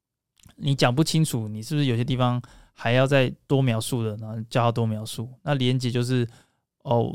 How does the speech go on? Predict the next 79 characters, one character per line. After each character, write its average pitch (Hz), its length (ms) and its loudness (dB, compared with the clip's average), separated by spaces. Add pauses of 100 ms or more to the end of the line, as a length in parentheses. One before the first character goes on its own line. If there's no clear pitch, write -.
你 123 120 0
让 139 180 4
我 127 60 2
感 113 180 -2
同 113 160 0
身 123 220 -2
受， 113 300 0
我 - 100 -10
给 123 100 -4
你 117 100 -2
一 113 40 0
些 117 100 -2
comment， 117 360 -2
说 113 180 -2
我， 117 380 0
我 123 200 -2
有 127 100 4
什 127 160 -2
么 113 60 0
样 120 100 2
的 113 80 0
感 - 220 -8
觉 - 240 -12
这 - 80 -6
样 - 160 -6
子。 - 160 -20 (720)
哦， 113 220 -8
大 226 140 4
致 214 100 -2
上 214 120 2
就 190 80 0
是 165 400 0 (120)
这 190 120 0
些 165 160 2
东 143 200 2
西， 113 300 0
然 113 140 0
后 143 120 6
我 117 60 2
教 135 180 2
学 110 260 -4
生 110 420 -2
这 127 120 -2
样 107 140 -2
子， - 200 -12
然 120 80 0
后 127 40 4
给 127 120 -6
他 120 40 0
们 123 160 2
一 - 20 2
些 123 80 0
范 113 300 -2
例， 107 200 -4
然 107 80 -8
后 107 80 -4
教 110 220 -6
他 110 160 -8
们， 110 100 -6 (600)
然 113 120 -4
后 - 0 -
让 123 160 4
学 104 140 -4
生 110 160 0
就 107 100 -2
是 107 320 -2 (480)
在 110 360 -4
这 - 140 -6
个 110 60 -2
系 - 160 -2
统 107 160 -2
上 117 140 -2
可 113 80 -4
以 110 60 -2
这 113 100 -2
样 110 60 0
去 107 100 -4
操 104 240 -6
作。 127 320 -10